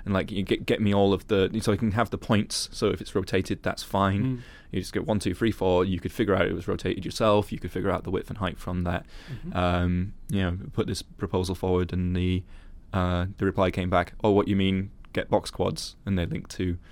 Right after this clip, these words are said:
Speaker 1: the same spec I was already, that where get bounding client rect is defined, and it's already there.
Speaker 2: I did not know.
Speaker 1: I know, right? And I was like, "Oh, is, yes, exactly what <laughs> I would like."
Speaker 2: Interesting. I wonder as well whether the, the, there's a kind of,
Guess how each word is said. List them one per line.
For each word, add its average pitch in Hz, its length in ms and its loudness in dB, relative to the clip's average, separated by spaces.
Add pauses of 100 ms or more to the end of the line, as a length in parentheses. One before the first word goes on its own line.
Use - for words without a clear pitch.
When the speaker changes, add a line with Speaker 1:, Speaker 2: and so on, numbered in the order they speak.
(200)
Speaker 1:
the - 80 -14
same - 360 -6
spec - 480 -8 (380)
I 85 100 -4
was 120 180 -4
already, 90 280 0
that 92 160 0
where 90 320 2 (240)
get - 160 0 (140)
bounding 90 280 0
client 85 300 -4
rect - 260 -10
is - 120 -12 (200)
defined, - 540 -8 (260)
and 110 80 -6
it's - 140 -14
already - 240 -6
there. - 300 -6 (280)
Speaker 2:
I - 40 -12
did 381 180 -6
not 381 160 -6
know. 392 280 -4
Speaker 1:
I 139 120 6
know, 262 420 10
right? 269 380 8
And 160 100 0
I 185 60 2
was 196 100 0
like, 196 140 2
"Oh, 247 260 8
is, 160 240 2
yes, 175 240 -2
exactly 165 420 -4
what 107 220 0
<laughs> 117 80 4
I 120 180 2
would 160 140 8
like." - 400 4 (640)
Speaker 2:
Interesting. 170 540 0 (160)
I 170 80 2
wonder 254 240 6
as 160 120 6
well 170 200 10
whether 156 140 8
the, 135 260 2 (560)
the, 139 720 4 (920)
there's 139 200 0
a 143 80 0
kind 143 240 0
of, 123 120 -2